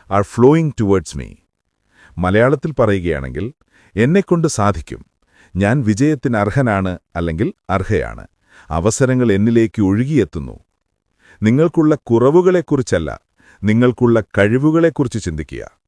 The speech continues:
ഒരു ചെറിയ ഡയറി എടുത്ത് ദിവസവും രാത്രി കിടക്കുന്നതിന് മുൻപ് ജീവിതത്തിൽ നിങ്ങൾക്ക് കിട്ടിയ മൂന്ന് നല്ല കാര്യങ്ങൾ എഴുതുക. അത് ചിലപ്പോൾ ഒരു സുഹൃത്തിന്റെ ഫോൺ കോൾ ആവാം, അല്ലെങ്കിൽ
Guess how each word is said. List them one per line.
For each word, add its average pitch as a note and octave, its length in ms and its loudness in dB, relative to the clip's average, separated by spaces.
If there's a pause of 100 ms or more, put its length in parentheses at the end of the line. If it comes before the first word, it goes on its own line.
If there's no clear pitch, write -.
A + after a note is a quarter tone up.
(540)
ഒരു C#3+ 140 2
ചെറിയ F3 380 2
ഡയറി C#3+ 320 4
എടുത്ത് A#2+ 440 2 (260)
ദിവസവും C#3 640 2
രാത്രി A#2 540 0 (140)
കിടക്കുന്നതിന് D3 560 2
മുൻപ് F2 400 -2 (360)
ജീവിതത്തിൽ D#3+ 600 2
നിങ്ങൾക്ക് C#3 360 0
കിട്ടിയ C3 400 -2 (140)
മൂന്ന് C#3+ 380 2
നല്ല C3+ 420 0
കാര്യങ്ങൾ G#2 380 0
എഴുതുക. C2 460 -8 (560)
അത് F2+ 160 -4
ചിലപ്പോൾ A#2 460 0 (240)
ഒരു B2 140 2
സുഹൃത്തിന്റെ B2 560 -2
ഫോൺ C3+ 300 -2
കോൾ D3 200 2
ആവാം, A1 340 -10 (500)
അല്ലെങ്കിൽ E3+ 340 2